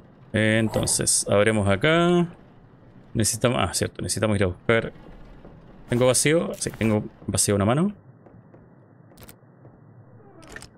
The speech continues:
Ok. ¿Va a salir de nuevo? ¿Hay alguien atrás mío acá? Ok. <laughs> Ponemos aquí, pop.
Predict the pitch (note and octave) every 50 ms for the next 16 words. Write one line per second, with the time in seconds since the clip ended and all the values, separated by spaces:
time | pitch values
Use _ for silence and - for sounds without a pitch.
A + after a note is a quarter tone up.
0 | - - - - - G2+ G2 G2 G2 G2+ G2 G2+ G2 G2 G2 G2 G2 G2 G2 G2
1 | F#2+ F#2+ F#2+ F#2+ F#2 G2+ G2+ - - - - - - - - - - _ _ _
2 | - _ _ _ - - - - G2+ F#2+ F#2 G2+ G#2 G#2 G#2+ G2 G2 F#2+ G2+ B2+
3 | D#3+ G3 - - - - - G2+ G2+ G2 G2+ G2+ G2 F#2+ G#2+ G2 G#2 G#2+ G2 F2+
4 | G#2 C#3 F#3+ G#3+ - - _ _ - - _ _ - - - - - F#2+ - -
5 | _ - - - - - E3+ - - - - - - - - - - - - -
6 | - - - - - - _ - - - - - - - - - - - - -
7 | - - G2 G2 F#2 F2 F#2 G2 C#3 G3+ A3 - - A3+